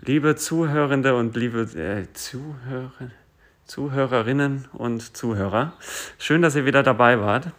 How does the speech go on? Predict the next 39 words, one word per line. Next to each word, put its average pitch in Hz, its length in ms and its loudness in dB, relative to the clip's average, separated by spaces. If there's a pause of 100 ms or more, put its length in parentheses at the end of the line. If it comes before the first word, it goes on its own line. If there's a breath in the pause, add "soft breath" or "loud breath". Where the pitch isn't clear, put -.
(240)
Äh, 110 300 4
schaut 147 240 0
doch 160 80 -2
mal 143 240 4
rein 135 640 2
bei 120 220 4
phil 175 320 -2
und 151 180 0
rob - 320 0
punkt 139 320 -2
de. 120 480 0 (500 loud breath)
Da 117 140 4
haben 143 160 2
wir 139 80 2
ein 113 60 0
Forum 156 440 0
kreiert, 147 580 -2
da 120 80 2
findet 131 340 -2
ihr 123 120 0
nochmal 113 540 -2
eine, 101 400 -2
ein 101 180 -2
Dis-, 104 220 -8
eine 101 240 -4
Diskussionsplattform 113 1500 -2
zu - 240 -2
all 127 260 4
unseren 107 520 -2
Podcast-Themen, 117 720 -6 (420 loud breath)
aber 104 340 0
auch 92 240 -4
zu 95 340 -6
alltäglichen 92 880 -8
Themen, 90 360 -6
die 113 180 -4
euch 92 260 -4
beschäftigen. - 640 -8
Also 95 300 -10